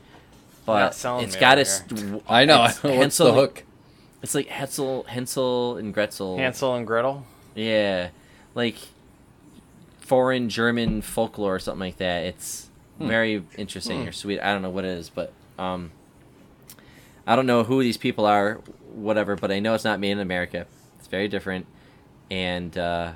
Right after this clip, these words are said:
Speaker 1: I think you need to try it 'cause it's on Game Pass. But, yeah, I'm doing a shitty job selling it, but it's just,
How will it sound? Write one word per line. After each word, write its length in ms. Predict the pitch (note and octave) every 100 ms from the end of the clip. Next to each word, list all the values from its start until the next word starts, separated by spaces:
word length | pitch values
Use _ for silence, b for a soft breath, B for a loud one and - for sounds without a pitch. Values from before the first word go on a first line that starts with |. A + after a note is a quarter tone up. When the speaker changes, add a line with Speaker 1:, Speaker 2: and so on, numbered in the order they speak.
| - - - _ _ _ -
Speaker 1:
I 140 | G#2+
think 280 | - C#3+ B2
you 80 | B2
need 140 | A#2+
to 60 | G2+
try 160 | C3 A2
it 40 |
'cause 140 | G#2
it's 80 | F#2+
on 120 | G2+
Game 200 | F#2 F#2+
Pass. 340 | - F#2 E2 -
But, 300 | - E2 - - - b b
yeah, 100 | D3
I'm 60 | C#3
doing 160 | E3+
a 40 | B2+
shitty 260 | - C#3+ A2
job 220 | A2+ G2
selling 260 | - A#2 G2+
it, 100 | F2+
but 120 | G#2
it's 220 | G2 -
just, 360 | A#2 G#2 -